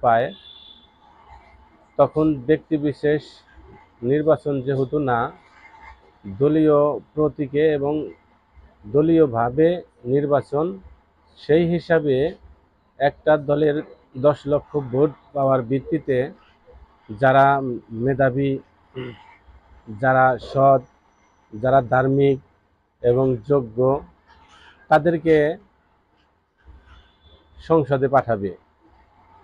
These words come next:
তাতে করে সুষ্ঠু একটা পরিবেশ সৃষ্টি হবে এবং সংসদে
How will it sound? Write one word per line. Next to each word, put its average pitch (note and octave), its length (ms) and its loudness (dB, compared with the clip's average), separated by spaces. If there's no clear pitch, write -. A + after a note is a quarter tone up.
তাতে D3 280 2
করে D#3 380 4
সুষ্ঠু - 420 -2
একটা D#3+ 640 4
পরিবেশ D#3 380 -2
সৃষ্টি E3 400 -8
হবে C#3 300 -2
এবং C#3 520 -4
সংসদে D3+ 540 -2